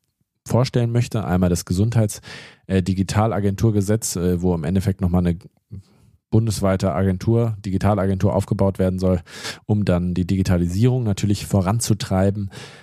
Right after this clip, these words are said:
Dann ein Gesetz zur Stärkung der öffentlichen Gesundheit, was, was im Endeffekt ein Präventionsgesetz ist, sage ich mal. Und dann soll nochmal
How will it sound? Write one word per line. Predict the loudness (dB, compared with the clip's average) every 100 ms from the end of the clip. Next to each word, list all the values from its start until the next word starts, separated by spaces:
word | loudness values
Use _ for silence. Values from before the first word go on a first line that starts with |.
| -6
Dann | -2 0
ein | 0 0 2 0
Gesetz | -4 -2 0 -2 -2
zur | 0 2
Stärkung | 2 2 0 0 -2
der | 0
öffentlichen | 0 2 0 2 0
Gesundheit, | 0 0 0 -2 -2
was, | -4 -4 -8 -12 _ -2
was | 0 0 -2
im | -2
Endeffekt | 0 0 0 -2 -2
ein | 0
Präventionsgesetz | 2 2 0 -2 -2 0 0 0 0 0 0
ist, | -2 0
sage | 2 2
ich | 2
mal. | 2 2 0 -6 -16 -12 -12 -14 _
Und | 0 2
dann | 0 0
soll | 2 2
nochmal | 0 0 0 2 0